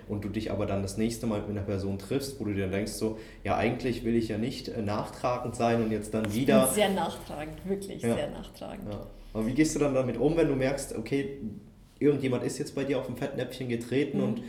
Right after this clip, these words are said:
Speaker 1: du willst jetzt die gute Stimmung, weil man sich gerade wieder gesehen hat, nicht irgendwie, ähm, ja, sag ich mal, kippen?
Speaker 2: Ich bin ein sehr direkter Mensch.
Speaker 1: Mhm.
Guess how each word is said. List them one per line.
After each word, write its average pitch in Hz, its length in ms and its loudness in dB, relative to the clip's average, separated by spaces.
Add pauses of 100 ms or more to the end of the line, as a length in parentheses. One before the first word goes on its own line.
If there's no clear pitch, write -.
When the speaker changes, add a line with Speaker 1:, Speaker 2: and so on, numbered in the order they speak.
(140)
Speaker 1:
du 113 100 0
willst 127 240 2
jetzt - 220 -4
die 120 100 -2
gute 131 300 -2
Stimmung, 139 440 0
weil 120 140 4
man 117 140 2
sich 117 160 -2
gerade 117 280 0
wieder 117 200 2
gesehen 110 400 0
hat, 117 120 -6
nicht 110 160 -4
irgendwie, 110 500 2 (420)
ähm, 104 640 -4
ja, 110 260 -2
sag 107 240 -4
ich 101 120 -8
mal, 98 440 -2 (200)
kippen? 170 460 -2 (1120)
Speaker 2:
Ich - 340 -8
bin 220 320 0 (100)
ein 208 100 2
sehr 202 260 4
direkter 190 460 -2
Mensch. - 520 -8
Speaker 1:
Mhm. - 240 -8